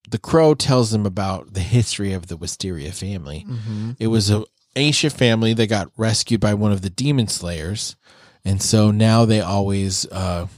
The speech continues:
Speaker 1: provide a safe place for healing and rest for demon slayers.
Speaker 2: Ah.
Speaker 1: Ah, so
Speaker 2: Now it makes sense.
Speaker 1: and they treat 'em really well.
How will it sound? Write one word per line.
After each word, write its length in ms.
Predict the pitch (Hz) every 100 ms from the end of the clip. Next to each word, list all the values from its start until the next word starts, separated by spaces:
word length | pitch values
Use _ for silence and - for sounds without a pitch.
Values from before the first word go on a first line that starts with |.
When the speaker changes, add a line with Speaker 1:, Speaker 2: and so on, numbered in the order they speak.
| -
Speaker 1:
provide 380 | 101 98 92 85
a 80 |
safe 340 | 85 104 92 -
place 400 | - 95 92 -
for 140 | -
healing 480 | - - 101 92 87
and 160 | 80 80
rest 320 | 76 85 -
for 640 | - - - 101 95 92 -
demon 240 | 131 110
slayers. 340 | - - - -
Speaker 2:
Ah. 640 | 123 135 127 113 107 110 - -
Speaker 1:
Ah, 260 | 90 80 - -
so 260 | - - 87
Speaker 2:
Now 160 | 120
it 120 | 123 120
makes 240 | 120 -
sense. 420 | - 104 107 -
Speaker 1:
and 100 | 110
they 80 | 113
treat 240 | - 175
'em 140 | 156 117
really 260 | 117 110
well. 480 | 104 107 101 92 87